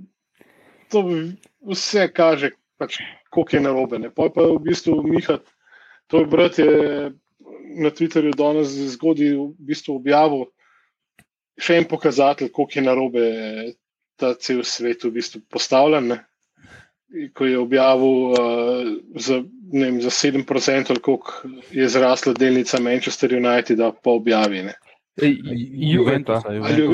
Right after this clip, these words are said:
Speaker 2: Juventus.
Speaker 1: No, jaz sem pa,
Speaker 2: Ja,
Speaker 1: jaz sem
Speaker 2: men-
Speaker 1: pa še United pogledal, pa ni me tudi zrasel za približno
Speaker 2: Tako.
Speaker 1: toliko.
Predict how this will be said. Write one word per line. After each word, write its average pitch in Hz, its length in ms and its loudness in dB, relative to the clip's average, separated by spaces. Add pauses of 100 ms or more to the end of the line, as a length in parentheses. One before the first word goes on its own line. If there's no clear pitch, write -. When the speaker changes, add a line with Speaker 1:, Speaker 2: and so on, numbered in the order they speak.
(140)
Speaker 2:
Juventus. 104 240 -10
Speaker 1:
No, 202 240 2
jaz 180 240 0
sem 185 120 0
pa, 180 120 2
Speaker 2:
Ja, 143 400 0
Speaker 1:
jaz 170 160 2
sem 185 100 2
Speaker 2:
men- - 40 -4
Speaker 1:
pa 185 80 2
še 175 160 4
United 165 400 2
pogledal, 156 320 2
pa 160 120 0
ni 156 140 2
me 139 100 0
tudi 127 180 -18
zrasel 117 380 -8
za 113 100 -8
približno 120 400 -10
Speaker 2:
Tako. 131 160 -4
Speaker 1:
toliko. - 300 -18